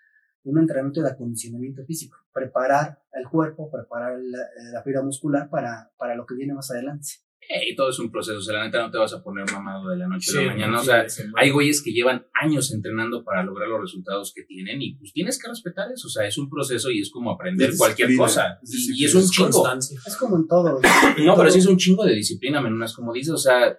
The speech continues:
Speaker 2: hay mucha gente que se cae en el, en el intento y, pues, de ahí nace, güey, pues, las ganancias, güey, de los gimnasios. O sea, imagínate una población que renta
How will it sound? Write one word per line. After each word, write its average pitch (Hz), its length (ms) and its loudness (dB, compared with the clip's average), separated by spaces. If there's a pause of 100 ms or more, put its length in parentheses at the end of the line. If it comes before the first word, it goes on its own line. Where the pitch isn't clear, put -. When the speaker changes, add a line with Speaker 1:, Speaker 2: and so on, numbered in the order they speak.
Speaker 2:
hay 139 120 4
mucha 165 240 0
gente 147 260 -6
que 120 100 -8
se - 200 -8
cae 117 480 2
en 185 200 0
el, 175 680 -10
en 185 80 -4
el 180 80 -2
intento 190 600 -4
y, 190 160 -12
pues, 92 220 -10
de 92 120 -2
ahí 110 200 -6
nace, 110 460 -4
güey, 113 200 -10
pues, - 180 -20
las 175 200 -12
ganancias, 196 440 -6
güey, 165 200 -6
de 165 180 -18
los - 160 -20
gimnasios. 117 600 -4 (340)
O 95 80 -14
sea, 120 100 0
imagínate 151 400 0
una 165 220 -2
población 123 500 -2
que 127 80 -12
renta 113 720 -6